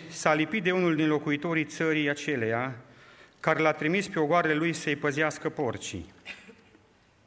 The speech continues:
Mult ar fi dorit el să se sature cu roșcovele ca-, pe care le mâncau porcii, dar nu îi le dădea nimeni.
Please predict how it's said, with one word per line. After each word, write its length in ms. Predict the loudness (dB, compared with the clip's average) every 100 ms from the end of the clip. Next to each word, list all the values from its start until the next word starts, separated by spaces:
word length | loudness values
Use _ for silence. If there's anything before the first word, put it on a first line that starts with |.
| _ -18 -18 -14 -14 -16 -20 -20 -20 -12 0
Mult 240 | 2 4
ar 140 | 2 2
fi 120 | 2
dorit 320 | 2 2 2
el 300 | 2 4 4
să 220 | 2 -2
se 160 | -2 -2
sature 520 | 0 0 0 2 0
cu 180 | 2 0
roșcovele 1160 | 0 0 -2 -2 0 -2 -2 -10 -8 -2 -2 0
ca-, 260 | 0 0 0
pe 80 | 0
care 220 | 0 2
le 100 | 2
mâncau 360 | 0 0 0
porcii, 580 | 0 -2 -2 -4 -8 -10 -12 -20 _ -20 -20 -20 -20 -8
dar 220 | 0 2
nu 100 | 2
îi 100 | 2
le 100 | 2
dădea 220 | 0 0
nimeni. 440 | 0 0 -2 -4